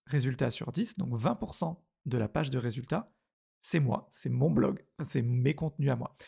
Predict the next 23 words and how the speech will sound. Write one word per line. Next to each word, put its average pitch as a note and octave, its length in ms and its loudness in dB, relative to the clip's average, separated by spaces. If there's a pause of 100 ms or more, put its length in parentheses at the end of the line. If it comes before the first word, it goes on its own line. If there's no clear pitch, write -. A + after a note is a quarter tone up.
(380)
Et F3 320 2
c'est - 180 -4
stratégique, D3 540 -2
du C#3+ 100 0
coup, C#3 120 -4
d'aller A2 240 0
voir C#3 380 -2
ce - 120 -16
que D#3 80 -2
Google B2+ 360 0
met C3 140 0
en B2 120 -2
avant. - 260 -8 (2000)
Une F3+ 140 -2
fois G3 160 2
que D#3+ 60 -2
vous C#3 120 0
avez A2 180 4
ciblé D3 540 -2
cette C3+ 200 -2
intention B2+ 320 -2
de A2 60 -2
recherche, - 460 -2